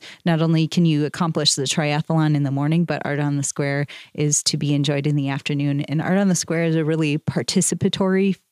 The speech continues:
festival. So if you like the arts, it's more than just viewing the arts. It's participating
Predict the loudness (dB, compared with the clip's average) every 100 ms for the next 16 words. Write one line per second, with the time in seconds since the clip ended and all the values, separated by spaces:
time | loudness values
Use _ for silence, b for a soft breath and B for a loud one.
0 | _ -2 0 -2 0 0 0 0 0 0
1 | 0 0 -2 0 -2 -2 -6 B B B
2 | B 0 2 4 4 2 2 2 -2 -2
3 | 0 0 -2 -4 -6 -8 -8 -8 -4 -4
4 | 0 -2 0 0 0 2 0